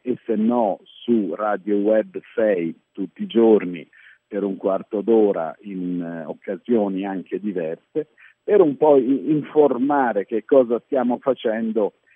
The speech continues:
in questa avventura radiofonica abbastanza complessa che fa parte di, di una serie di appuntamenti che tutti gli anni organizziamo,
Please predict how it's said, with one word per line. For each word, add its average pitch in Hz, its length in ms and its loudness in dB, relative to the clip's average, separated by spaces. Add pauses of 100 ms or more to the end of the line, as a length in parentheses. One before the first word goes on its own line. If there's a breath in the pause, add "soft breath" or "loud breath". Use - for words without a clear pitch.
(140)
in 123 160 -4
questa 127 340 -2
avventura 117 680 0
radiofonica 110 840 -2
abbastanza 101 680 -6
complessa 98 960 -6
che 101 500 -6 (320)
fa 95 140 -12 (100)
parte 104 540 -12
di, 87 340 -12
di 104 120 -10
una 107 580 -6
serie 123 240 0
di 107 100 -4
appuntamenti 110 1000 -2
che 98 360 -6
tutti 110 300 -8
gli 107 180 -2
anni 110 300 0
organizziamo, 104 1080 -4